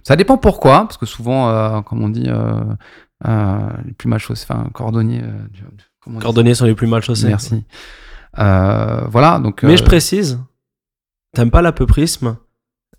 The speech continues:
Speaker 2: mais, euh, ce live talk est pas du tout préparé.
Speaker 1: Pas du tout.
Speaker 2: Et tu savais pas du tout, euh, comment
Speaker 1: Non.
Speaker 2: ça allait se passer, et pourtant, t'as, t'y as été.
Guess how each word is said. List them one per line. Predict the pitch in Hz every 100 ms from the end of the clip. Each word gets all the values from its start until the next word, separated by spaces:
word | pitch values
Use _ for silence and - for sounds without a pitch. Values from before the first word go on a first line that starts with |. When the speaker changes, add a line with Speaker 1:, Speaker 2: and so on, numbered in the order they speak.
| -
Speaker 2:
mais, | 113 110
euh, | 104 104
ce | -
live | 117 117 -
talk | 147 151 156 - _ -
est | 117
pas | 151
du | 147
tout | 143 147
préparé. | - 123 117 110 139 165 _ _ _ _ _
Speaker 1:
Pas | 156
du | 156
tout. | 160 160 -
Speaker 2:
Et | 127
tu | 120 123
savais | 123 120
pas | 143 139
du | 131
tout, | - 147 139
euh, | 117 110 104 104 101 107 - _ _ 123
comment | 123 123
Speaker 1:
Non. |
Speaker 2:
ça | 127
allait | 120 117
se |
passer, | - 113 143
et | 165 135 110 110 117 -
pourtant, | 113 147
t'as, | 151 117 113
t'y | -
as | 117
été. | 120 113 104